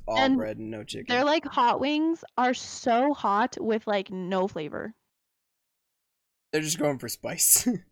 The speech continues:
Speaker 2: Yeah, they're just like, <laughs> "Burn your tongue off." <laughs>
Speaker 1: We want you to
Speaker 2: <laughs>
Speaker 1: burn
Speaker 2: Make
Speaker 1: your
Speaker 2: you
Speaker 1: tongue
Speaker 2: cry.
Speaker 1: off.
Speaker 2: <laughs> Eat your boogers. <laughs>
Speaker 1: What?
Speaker 2: You've never eaten something so spicy it makes your nose run?
Speaker 1: Oh, well, yeah,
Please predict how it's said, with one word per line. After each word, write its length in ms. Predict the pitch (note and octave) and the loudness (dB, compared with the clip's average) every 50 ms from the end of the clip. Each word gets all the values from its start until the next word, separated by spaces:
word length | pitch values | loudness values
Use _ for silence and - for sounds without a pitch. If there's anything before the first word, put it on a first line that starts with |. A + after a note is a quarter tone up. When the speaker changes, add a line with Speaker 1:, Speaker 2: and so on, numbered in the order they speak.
| _ _ - | _ _ -6
Speaker 2:
Yeah, 300 | A3 A3+ D4+ C#4+ B3+ A#3 | 0 2 4 4 4 2
they're 220 | G#3+ A#3 A#3+ A#3+ | 2 2 2 2
just 220 | A3+ A#3+ A#3+ - | 0 -2 -4 -2
like, 260 | A3+ F#3+ E3+ - B3+ - B3 A#3 C#4 C4+ D#4 E4 D#4+ D4+ - | 0 0 0 0 -2 -4 -2 0 2 2 2 2 2 0 -2
<laughs> 440 | - _ _ _ _ _ _ _ - | -6 _ _ _ _ _ _ _ -8
"Burn 320 | A#3 G#3+ G3+ G3+ G#3+ A3+ | -6 -4 -2 -2 -2 -2
your 120 | A#3+ B3+ B3+ | -2 -4 -4
tongue 280 | - D4 C#4 C4+ C4 | -2 -2 -2 -2 -2
off." 260 | A#3+ A3+ A3+ A3+ A#3 - _ _ _ _ _ - | -2 -2 -4 -4 -6 -8 _ _ _ _ _ -4
<laughs> 140 | C#4 D#4 - - - _ _ _ _ - - - - - - - - - - _ _ _ _ _ _ _ _ _ _ _ _ - - - - - - - - - _ - | -4 -4 -4 -6 -18 _ _ _ _ -8 -6 -6 -8 -12 -16 -20 -20 -20 -20 _ _ _ _ _ _ _ _ _ _ _ _ -16 -14 -12 -12 -12 -14 -14 -20 -20 _ 0
Speaker 1:
We 80 | E3+ E3 | 2 4
want 320 | D#3+ - C4 C#4+ D4 D4 | 4 6 6 6 6 6
you 80 | D4+ D#4+ | 4 4
to 120 | E4 - | 4 2
Speaker 2:
<laughs> 60 | - B3+ | 0 0
Speaker 1:
burn 120 | D4 C#4+ | 2 2
Speaker 2:
Make 140 | C4+ C#4+ C#4 | 4 4 4
Speaker 1:
your 80 | D4+ D#4+ | 2 0
Speaker 2:
you 20 | |
Speaker 1:
tongue 200 | - - D#4 D4+ | 0 2 0 2
Speaker 2:
cry. 340 | D4 C#4 B3+ B3 C4 C4+ D4+ - _ _ _ _ _ _ - B3+ A#3 G3+ D#3 - _ - D4 - | 2 2 2 2 0 -2 -4 -10 _ _ _ _ _ _ -8 -8 -6 -6 -8 -8 _ -4 -2 0
Speaker 1:
off. 360 | F4 D#4 D4+ D#4 E4 D#4+ - - | 2 2 4 4 2 2 0 -2
Speaker 2:
<laughs> 80 | _ - | _ 0
Eat 220 | B3 C#4 C4+ - - | 0 0 0 2 0
your 80 | D4+ | 0
boogers. 600 | A#3+ C#4 C#4 C#4 A#3 - A#3 A3+ A#3 A3+ - - _ _ - | 2 2 2 2 2 0 0 0 0 -2 -8 -14 _ _ -12
<laughs> 800 | C4+ - _ - - C4 - - _ _ _ _ _ _ _ - | -12 -12 _ -14 -14 -14 -14 -16 _ _ _ _ _ _ _ -12
Speaker 1:
What? 460 | C#3+ C3+ - - B3+ E4 _ - - _ _ - - - _ _ _ _ _ - - - - - _ - | -12 -8 -6 -6 -6 -6 _ -12 -20 _ _ -20 -20 -20 _ _ _ _ _ -20 -20 -20 -20 -20 _ -6
Speaker 2:
You've 160 | C#4+ C4+ B3 | -4 -2 0
never 180 | B3+ C#4 C4 C#4+ | 0 0 0 0
eaten 320 | C4 - A#3+ B3+ G3+ B3+ | 0 0 -2 -2 0 0
something 240 | - B3+ A#3+ B3 B3 | 0 0 0 0 0
so 140 | A3+ A#3 A3 | 0 0 -2
spicy 340 | A3 - G3+ G3+ G#3 A3+ G#3+ | -2 -2 -2 -2 -2 -2 -2
it 40 | |
makes 200 | G#3 G#3 G#3+ G#3 | -2 -2 -2 -4
your 80 | - G3+ | -4 -4
nose 240 | F#3 E3+ F3 F3 - | -2 -2 -2 -2 -2
run? 300 | G3+ G#3 G#3 A3+ A3 - _ _ _ _ _ _ _ _ - | -2 -2 0 0 -2 -4 _ _ _ _ _ _ _ _ 0
Speaker 1:
Oh, 340 | D3+ D3 C#3+ C3 B2+ A#2 A#2 - | 2 4 4 4 2 -2 -4 -6
well, 120 | B2+ B2+ | -6 -6
yeah, 300 | A#2+ B2 A#2+ A2+ A2 B2 | -4 -4 -4 -6 -6 -8